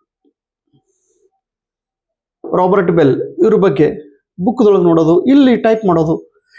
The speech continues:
ಹಿಂಗೆಲ್ಲ ನೀವು ಡೀಟೇಲ್ ಆಗಿ ಅನಾಲಿಸಿಸ್ ಮಾಡ್ರಿ. ಓಕೆ, ಮತ್ತು ನಾ ಕೊಟ್ಟಿದ್ದು ಜೆರಾಕ್ಸ್ ಅಷ್ಟೇ ಓದಿ ಹೋತಮ್ಮ, ಗ್ಯಾರಂಟಿ ಪ್ರಾಮಿಸ್ ಅಲ್ಲಗತ್ತೀನಲ್ರಿ. ರಿಸಲ್ಟ್ ಬಂದಾಗ ನೀವು ನಮ್ಮ ಜೊತೆ ಮಾತಾಡ್ಬೇಕು,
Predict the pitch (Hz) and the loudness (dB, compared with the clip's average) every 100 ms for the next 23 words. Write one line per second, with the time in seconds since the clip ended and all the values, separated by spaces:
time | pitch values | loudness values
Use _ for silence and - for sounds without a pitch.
0 | _ - 240 269 302 170 147 156 233 262 | _ 0 2 4 4 2 0 0 2 2
1 | 269 208 214 202 208 - 160 120 117 _ | 2 2 2 2 0 0 -2 -2 -6 _
2 | _ - 156 247 240 - - - 180 180 | _ -10 -4 -2 -4 -8 -20 -10 -4 0
3 | 180 185 170 - 262 214 143 160 185 180 | 0 0 -4 -4 -2 -2 -2 -2 -2 -4
4 | 139 - 247 143 139 127 123 120 120 _ | -6 -2 0 2 0 -2 -6 -10 -12 _
5 | _ _ _ _ _ - 156 175 269 285 | _ _ _ _ _ -14 -8 -2 0 2
6 | 196 143 - - _ _ _ _ _ _ | 0 -2 -8 -20 _ _ _ _ _ _
7 | _ _ - 175 214 302 311 285 285 262 | _ _ -4 0 2 2 2 0 2 0
8 | 254 247 233 180 165 208 208 269 262 165 | 0 0 2 2 2 2 2 0 0 0
9 | 185 226 269 262 269 254 247 240 240 240 | 0 2 2 2 2 2 2 2 0 0
10 | 233 233 226 208 175 | 0 0 0 -2 -6